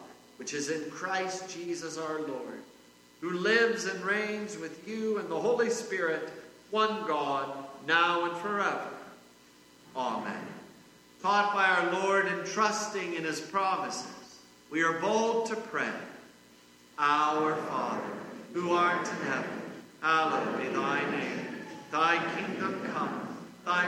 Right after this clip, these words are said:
will be done, on earth as it is in heaven. Give us this day our daily bread, and forgive us our trespasses,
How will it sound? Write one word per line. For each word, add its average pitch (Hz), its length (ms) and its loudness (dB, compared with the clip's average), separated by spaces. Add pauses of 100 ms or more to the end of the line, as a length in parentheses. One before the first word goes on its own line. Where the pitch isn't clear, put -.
(100)
will 190 360 2
be 160 140 2
done, 147 360 0 (400)
on 151 240 0
earth 165 460 2
as 156 240 0
it 165 100 -2
is 156 320 -2
in - 80 -6
heaven. 120 280 -2 (680)
Give 170 220 4
us 165 400 2
this 147 300 -2
day 160 240 2
our 156 200 2 (120)
daily 160 360 -2
bread, 139 460 -4 (460)
and 202 140 -2
forgive 208 460 -2
us 190 300 -2
our 175 240 -2
trespasses, - 920 -6